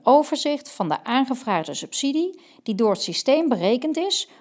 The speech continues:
op basis van uw gegevens. Ondertekening.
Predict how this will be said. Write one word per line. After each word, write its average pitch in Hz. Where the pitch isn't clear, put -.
op 160
basis 285
van 165
uw 262
gegevens. -
Ondertekening. 165